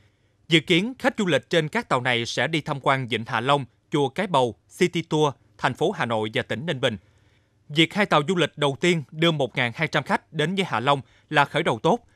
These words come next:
để Quảng Ninh sẵn sàng đón những đoàn khách quốc tế bằng đường biển trong thời gian tới.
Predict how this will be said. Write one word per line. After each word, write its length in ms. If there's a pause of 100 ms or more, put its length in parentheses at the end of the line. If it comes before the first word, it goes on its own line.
(120)
để 100
Quảng 220
Ninh 140
sẵn 240
sàng 300
đón 260
những 280
đoàn 140
khách 140
quốc 160
tế 360
bằng 180
đường 160
biển 240
trong 200
thời 120
gian 140
tới. 300